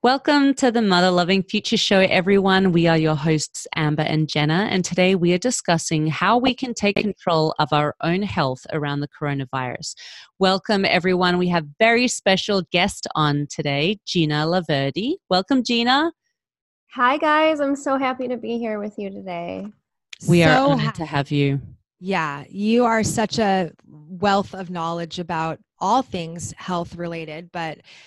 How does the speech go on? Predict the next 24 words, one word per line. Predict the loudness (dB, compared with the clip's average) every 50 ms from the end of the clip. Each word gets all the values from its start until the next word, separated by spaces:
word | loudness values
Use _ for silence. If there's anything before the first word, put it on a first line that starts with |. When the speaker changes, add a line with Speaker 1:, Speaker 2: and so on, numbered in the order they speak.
| -20 -20 _
Speaker 3:
especially | -10 -4 -2 0 0 0 2 2 0 2
viruses. | 2 0 0 0 0 -2 -2 -2 -2 -4 -4
I've | -4 -4 -4
noticed | -4 -4 -6 -8 -8 -8
lately | -8 -8 -8 -8 -8
you | -6 -6 -4
know | -4 -2 -4
a | -2
lot | -2 0 0 0
about | 0 -2 -4 -4 -6 -8
this. | -10 -12 -12 -12
So | -10 -10 -8 -8 -6 -8 -8 -6 -6 -6 -4 -6 -6 -8 -10 _ _ -16 _ -2
thank | -2 -2 0 -2
you | -2 -4
for | -4 -4
being | -4 -4 -4 -4
on. | -6 -8 -10 -10 -12 -14 -18 -20 _ _ _ _ _ _ _ -10 -4 -2
Speaker 2:
Thank | 0 0 0 0
you | 0 0 0
so | 0 -2 0
much | 0 0 -2 -2 -4
for | -4 -4
inviting | -4 -4 -4 -4 -4 -4 -4 -4 -4 -6 -6 -8
me. | -8 -10 -12 -12 -12 -14 -16